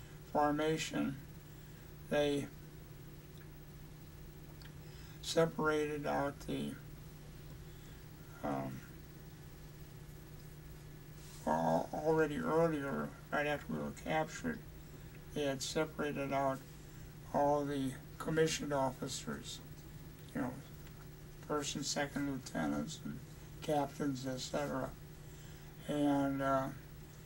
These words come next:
but then now, um, on this particular morning, when they said we're gonna bring out all our, get all our, bring out all our stuff,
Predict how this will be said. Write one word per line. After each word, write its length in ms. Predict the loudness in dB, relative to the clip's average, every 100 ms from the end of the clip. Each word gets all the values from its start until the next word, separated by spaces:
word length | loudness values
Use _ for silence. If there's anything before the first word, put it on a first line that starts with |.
| -14 -14 0
but 200 | 2 4
then 300 | 4 6 4 2 -12 -12 -14 -14 -14 -12 -12 -12 -12 -12 -8 4
now, 400 | 6 8 6 2 -4 -12 -12 -12 -12 -14 -14 -14 -14 -12 -12 -12 -10 -2
um, 340 | 0 0 -2 -6 -10 -12 -12 -12 -10 -2
on 180 | 0
this 240 | 0 -2 -4 -8 -12 -12 -2
particular 300 | 2 2 2
morning, 440 | 4 6 6 6
when 120 | 4 4
they 120 | 4
said 240 | 2 0
we're 200 | 2 2
gonna 100 | 2
bring 260 | 0 0 2
out 220 | 2 2
all 180 | 2 2
our, 200 | 0 -2 -8 -12 -10 0
get 80 | 4
all 240 | 6 6
our, 180 | 2 0 -6 -12 -12 -12 -12 -12 -12 -6
bring 120 | 0
out 140 | 2 4
all 120 | 2
our 380 | 2 0 -2 -2
stuff, 480 | -4 0 4 4